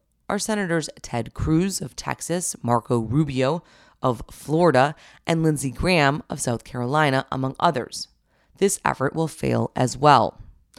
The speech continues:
Former President Donald Trump's announcement on Tuesday night that he's making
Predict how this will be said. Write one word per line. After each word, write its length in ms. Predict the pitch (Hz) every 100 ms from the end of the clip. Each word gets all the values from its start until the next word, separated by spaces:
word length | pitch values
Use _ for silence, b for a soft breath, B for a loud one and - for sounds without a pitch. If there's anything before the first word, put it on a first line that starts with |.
| b b b b b
Former 400 | _ - 147 135
President 640 | 120 - - 135 131 139 -
Donald 320 | 131 123 120
Trump's 300 | - 123 120
announcement 440 | 123 139 151 151
on 160 | 123 117
Tuesday 420 | - 202 233 156 135
night 220 | 139 147
that 100 | 147
he's 240 | 123 190
making 340 | 170 160 175